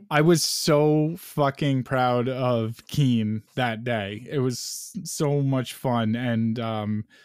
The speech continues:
him and I kinda taking control of a Q and A together and, and talking shop and stuff was, like, I was so proud of this guy. Again, he's younger than us.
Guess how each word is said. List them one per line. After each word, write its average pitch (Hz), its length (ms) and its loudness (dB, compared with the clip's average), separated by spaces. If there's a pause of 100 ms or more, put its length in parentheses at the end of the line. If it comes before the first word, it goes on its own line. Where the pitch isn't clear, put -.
(460)
him 160 220 2
and 151 100 4
I 139 360 4 (120)
kinda 135 240 4
taking 139 380 0
control 131 440 2
of 127 120 2
a 123 40 2
Q 135 240 2
and 127 120 4
A 127 180 2
together 135 880 0
and, 127 320 0
and 123 300 0
talking 131 580 0 (100)
shop 123 540 -2
and 147 160 2
stuff 147 420 0
was, 127 380 0
like, 117 240 -2 (240)
I 135 140 -2
was 139 160 2
so 160 160 4
proud 220 240 4
of 123 80 0
this 120 140 -2
guy. 113 220 -2
Again, 143 260 2
he's 143 200 2
younger 175 300 4
than 165 180 4
us. 151 360 2